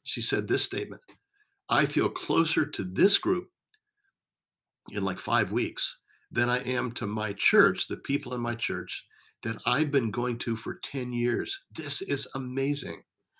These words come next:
So that's one of the things that just strikes my attention, and I, I love, I love seeing that.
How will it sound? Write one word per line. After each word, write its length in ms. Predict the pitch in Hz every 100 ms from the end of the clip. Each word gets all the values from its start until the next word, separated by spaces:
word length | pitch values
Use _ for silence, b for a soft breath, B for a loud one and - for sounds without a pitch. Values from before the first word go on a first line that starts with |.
| b b b b b b
So 320 | 123 101 - _ _ _ _ _ _ -
that's 220 | 131 -
one 140 | 135
of 100 | 117
the 80 | 107
things 380 | - 107 95 -
that 200 | 104 90
just 300 | 113 92 -
strikes 380 | - 113 104 110
my 140 | 101
attention, 520 | 92 113 98 - 101
and 100 | 98
I, 160 | 101 92 - _ b b b b
I 80 | 98
love, 360 | 104 104 98 - -
I 40 | 98
love 220 | 101 -
seeing 240 | - 101
that. 200 | 101 104